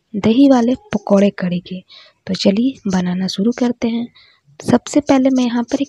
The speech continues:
bowl में एक कटोरी के बराबर बेसन डालती हूँ। मेरा बेसन चला हुआ है। उसी के साथ इसमें आधा चम्मच से भी कम हल्दी पाउडर, स्वाद अनुसार अपने नमक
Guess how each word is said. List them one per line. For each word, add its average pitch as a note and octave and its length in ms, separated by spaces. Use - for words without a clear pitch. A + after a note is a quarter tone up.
bowl F#3 320
में B3 160
एक - 180
कटोरी A3+ 300
के A#3 120
बराबर G3 460
बेसन F#3+ 400
डालती A#3 380
हूँ। A#3 120
मेरा - 680
बेसन A#3+ 360
चला F3 280
हुआ E3+ 260
है। G3+ 80
उसी A#3+ 200
के C#4 120
साथ B3 320
इसमें B3 320
आधा A#3+ 180
चम्मच G3+ 320
से G3 100
भी F#3+ 140
कम A#3+ 280
हल्दी F3+ 340
पाउडर, A3 380
स्वाद C4 420
अनुसार A#3+ 360
अपने B3+ 300
नमक G3 340